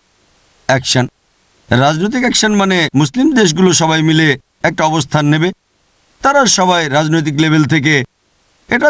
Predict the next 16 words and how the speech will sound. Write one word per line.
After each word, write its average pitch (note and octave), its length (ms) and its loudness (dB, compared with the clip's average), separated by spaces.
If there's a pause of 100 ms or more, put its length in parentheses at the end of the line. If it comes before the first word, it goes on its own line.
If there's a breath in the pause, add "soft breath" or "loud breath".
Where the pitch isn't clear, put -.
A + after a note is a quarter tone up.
(100)
জানাবেন F#3 340 0 (120)
সেই E3+ 180 0
দেশের D3+ 300 0
প্রধানমন্ত্রীকে D3+ 760 0 (440)
যে B2+ 160 0 (280)
এই A3+ 160 0
কাজটা F#3 320 0 (200)
বন্ধ D#3 160 0 (120)
করতে D#3 220 -2 (100)
হবে, D3 180 0 (360)
তা D#3 120 2
না F#3 100 2
হলে A#3+ 160 -2
এখানে F3 240 0
আপনাদের D3 300 -2
দূতাবাস D3 280 0